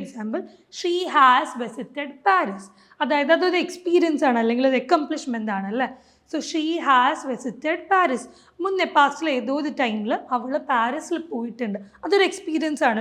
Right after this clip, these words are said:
Visiting Paris or visiting any other countries is considered an experience. So she has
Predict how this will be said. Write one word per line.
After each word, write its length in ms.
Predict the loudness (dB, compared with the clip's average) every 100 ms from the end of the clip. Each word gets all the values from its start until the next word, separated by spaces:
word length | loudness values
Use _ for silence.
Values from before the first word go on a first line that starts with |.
| -4
Visiting 380 | -4 -6 -4 -2 0
Paris 300 | 0 -2 -6
or 60 | -6 -6
visiting 340 | -8 -10 -10 -8
any 140 | -6 -4
other 140 | -4 -4 -6
countries 380 | -14 -14 -14 -14 _ _ _ 2
is 80 | 2 2 0
considered 540 | 0 -2 0 2 0 -4 -6
an 100 | -6 -6 -10 -16 -20
experience. 540 | -12 -6 -4 -6 -10 -16 -20 -20 -8
So 80 | -6 -2
she 140 | 0 2 2 2
has 300 | 4 6 4